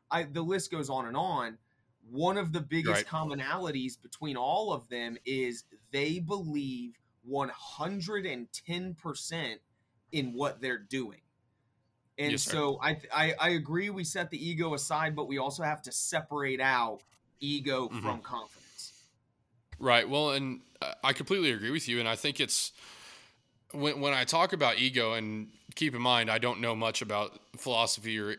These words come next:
Speaker 2: or any of these things, but, um, you know, ego as,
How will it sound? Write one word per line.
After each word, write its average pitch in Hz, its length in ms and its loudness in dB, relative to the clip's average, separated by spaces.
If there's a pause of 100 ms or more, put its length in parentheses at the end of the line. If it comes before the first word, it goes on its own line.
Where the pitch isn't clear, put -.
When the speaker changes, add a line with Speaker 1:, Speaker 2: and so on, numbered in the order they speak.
(100)
Speaker 2:
or 104 360 -6 (220)
any 131 200 4
of 107 80 0
these 104 180 -2
things, 107 300 -4
but, 110 300 2 (400)
um, 98 580 0 (720)
you 131 160 2
know, 123 160 2
ego 170 440 4
as, 131 300 4